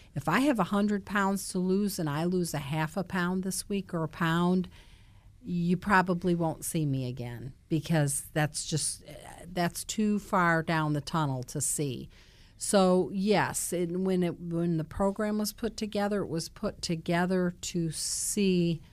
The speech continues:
or to, to make the way to three to five pounds a week.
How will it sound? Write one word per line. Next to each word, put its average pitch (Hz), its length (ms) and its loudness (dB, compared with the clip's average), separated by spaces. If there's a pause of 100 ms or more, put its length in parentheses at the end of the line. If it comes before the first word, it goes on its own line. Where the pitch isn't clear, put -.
(400)
or 147 260 0
to, 156 420 0 (260)
to - 120 0
make 175 480 4
the 226 100 2
way 135 400 2
to - 140 -2
three 156 280 -2
to 147 80 -2
five 127 340 -6
pounds 139 380 -6
a 131 40 -10
week. 120 400 -12